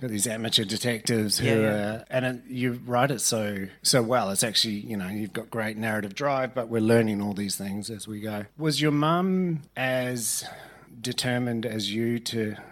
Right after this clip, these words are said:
Speaker 1: get to the bottom of it, or even more so?
Speaker 2: Uh, absolutely not. No, <laughs> she wasn't. <laughs> Um, as I said, there was a few strange tales in my family, and I think, yeah, she just loved family history, and she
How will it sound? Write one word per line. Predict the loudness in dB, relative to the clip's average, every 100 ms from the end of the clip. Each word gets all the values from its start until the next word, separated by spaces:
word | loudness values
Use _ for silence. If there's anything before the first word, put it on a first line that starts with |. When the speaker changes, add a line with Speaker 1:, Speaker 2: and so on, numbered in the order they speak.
| -8
Speaker 1:
get | -6 -4
to | -4
the |
bottom | 0 2 4
of | 4
it, | 4
or | 2 2
even | 2 2 0
more | 2 2
so? | 2 2 2 2 0 0
Speaker 2:
Uh, | 6
absolutely | 8 8 4 2 2
not. | 2 0 0
No, | 0 4 4
<laughs> | 6
she | 8 10
wasn't. | 10 10 4 6
<laughs> | 4 4 0 -2 -10 -8 6 12
Um, | 12 12 12 0 4 8
as | 10
I | 8
said, | 8 8 8
there | 6
was | 6 2 -2
a | -2
few | -2 0 2 2 0 -2 -6
strange | -4 4 6 6 2 -2
tales | 6 6 6 2 -2 -4
in | -4 0
my | 0
family, | 2 2 2 0 0 0 -6 -18 2
and | 4 4 2
I | -2
think, | -2 -2 -2
yeah, | 0 0 0
she | -2 -2
just | -2 -6 -10 -12
loved | 0 8 10 8 4 -4
family | -2 -2 -2
history, | -6 -8 -4 -2 -2 -4
and | -4 -4 -4
she | -6 -6 -6 -6 -6 -10